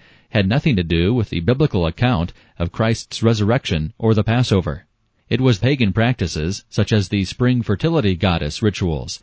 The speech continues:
that the Catholic Church absorbed and attempted to Christianize, that resulted in Easter's being linked to the vernal equinox and the full moon. The only thing that is biblical regarding when Easter is now observed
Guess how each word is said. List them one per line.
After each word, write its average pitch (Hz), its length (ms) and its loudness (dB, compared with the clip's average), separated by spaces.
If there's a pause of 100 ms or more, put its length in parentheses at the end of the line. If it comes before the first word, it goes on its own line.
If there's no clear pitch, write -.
(260)
that 104 100 0
the 107 100 0
Catholic 117 460 -2
Church 113 260 2
absorbed 92 640 0 (300)
and 92 100 0
attempted 104 420 0
to 110 80 -2
Christianize, 85 840 -4 (240)
that 110 100 4
resulted 110 480 2
in 98 160 2
Easter's 101 540 -2
being 120 280 2
linked 123 280 0
to 123 100 0
the 104 140 2
vernal 117 420 2
equinox 98 600 -2
and 95 100 0
the 90 80 0
full 90 280 0
moon. 85 420 0 (540)
The 110 120 4
only 175 220 2
thing 151 260 0
that 113 140 2
is 101 100 2
biblical 120 560 2
regarding 107 540 2
when 104 400 2
Easter 104 400 0
is 92 160 0
now 90 200 0
observed 87 540 -2